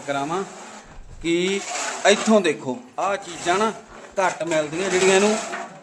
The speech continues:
ਵਿਰਲਾਂ ਲੱਗੀਆਂ ਹੋਈਆਂ। ਚਾਰਾਂ ਥਣਾਂ ਦਾ ਨਾ ਆਪਸੀ ਗੈਪ ਦੂਰੀ ਐਨ ਇੱਕੋ ਜਿਹੇ ਚਾਰੇ ਥਣ ਲੱਗੇ ਹੋਏ ਆ, ਪੀੜੀ ਦੇ ਪਾਵੇ ਵਾਂਗੂ, ਬਹੁਤ ਸੁਥਰੀ ਕੱਟੀ।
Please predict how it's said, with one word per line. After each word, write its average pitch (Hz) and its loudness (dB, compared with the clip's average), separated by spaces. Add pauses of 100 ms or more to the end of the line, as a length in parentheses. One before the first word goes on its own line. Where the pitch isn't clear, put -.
(160)
ਵਿਰਲਾਂ 196 8
ਲੱਗੀਆਂ 160 0
ਹੋਈਆਂ। - -8
ਚਾਰਾਂ 180 4
ਥਣਾਂ 180 0
ਦਾ 196 0
ਨਾ 226 -2 (180)
ਆਪਸੀ 170 2
ਗੈਪ 151 4
ਦੂਰੀ 160 -2
ਐਨ 233 -2 (120)
ਇੱਕੋ 214 0
ਜਿਹੇ 214 0
ਚਾਰੇ 160 0
ਥਣ 156 -4
ਲੱਗੇ 147 -2
ਹੋਏ 147 0
ਆ, 170 0
ਪੀੜੀ 185 -8
ਦੇ 170 -2
ਪਾਵੇ 139 -2
ਵਾਂਗੂ, 160 -2
ਬਹੁਤ 175 0
ਸੁਥਰੀ 151 -8
ਕੱਟੀ। 160 -6